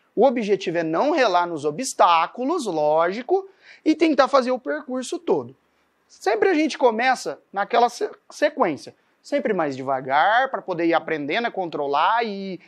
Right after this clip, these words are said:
desenvolvendo a habilidade. E depois a gente pode ir acelerando, tá certo? Então vamos lá? Bem simples, ó. Passar, pode usar qualquer parte do pé,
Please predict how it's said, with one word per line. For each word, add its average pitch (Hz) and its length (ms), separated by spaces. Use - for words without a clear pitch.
desenvolvendo 247 1040
a 214 40
habilidade. 190 680
E 330 80
depois 302 580
a 285 60
gente 262 260
pode 202 380
ir 226 60
acelerando, 226 640
tá 113 60
certo? 226 400
Então 277 200
vamos 220 240
lá? 262 320
Bem 294 220
simples, 254 420
ó. 151 200
Passar, 226 420
pode 240 260
usar 220 180
qualquer 233 280
parte 226 300
do 202 80
pé, 233 500